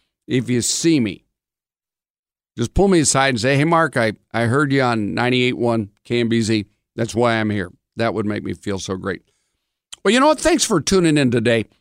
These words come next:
And, and, and I hope you tune in every Saturday from one to two. And we will podcast this also on ninety-eight one K M B Z.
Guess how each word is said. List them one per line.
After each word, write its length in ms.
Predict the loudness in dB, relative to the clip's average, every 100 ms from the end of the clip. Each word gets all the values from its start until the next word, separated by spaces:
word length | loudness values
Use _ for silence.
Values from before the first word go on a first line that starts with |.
| _ _ _
And, 300 | 0 0 0 -4 -6
and, 200 | -6 -6 -4
and 340 | -2 -2 -4 _ _ _ _
I 60 | 0
hope 200 | 2 2
you 80 | -2
tune 260 | 0 2
in 120 | 2
every 240 | 2 0 0
Saturday 440 | 0 -2 -6 -12 _ _ _ _
from 200 | -2 0
one 140 | 2 0
to 60 |
two. 220 | 0 0
And 100 | 2
we 120 | 2 2
will 200 | 2 0
podcast 600 | 0 0 0 -2 -2 -2
this 200 | -2 0
also 340 | -2 0 0
on 100 | 0
ninety-eight 440 | 0 0 0 0
one 200 | 0 -2
K 220 | -2 -2 -2
M 100 | 0
B 140 | -2
Z. 280 | -2 -4